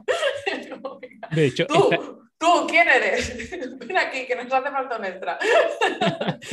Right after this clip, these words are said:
Speaker 1: Luego te pago el sándwich. <laughs>
Speaker 2: Coño, le va a poder hacer, decir a tu amigo que sale ahí, "Mira, mira, mira, esa esquina, ese pie, ese dedo de ese pie es mío".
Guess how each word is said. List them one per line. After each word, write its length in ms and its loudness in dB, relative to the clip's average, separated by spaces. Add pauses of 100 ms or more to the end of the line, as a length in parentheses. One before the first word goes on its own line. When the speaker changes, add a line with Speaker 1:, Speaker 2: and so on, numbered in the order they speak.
(180)
Speaker 1:
Luego 240 6
te 100 6
pago 260 6
el 60 -2
sándwich. 440 -4
<laughs> 3500 -2
Speaker 2:
Coño, 200 0
le 80 4
va 80 4
a 40 2
poder 180 2
hacer, 440 0
decir 260 -4
a 60 -2
tu 80 -4
amigo 320 -4
que 100 -8
sale 280 -4
ahí, 180 -6
"Mira, 180 -4
mira, 200 -4
mira, 180 -4
esa 180 0
esquina, 340 -2
ese 180 -2
pie, 240 -2 (480)
ese 200 -4
dedo 140 -2
de 80 0
ese 160 -2
pie 140 -2
es 80 -2
mío". 240 0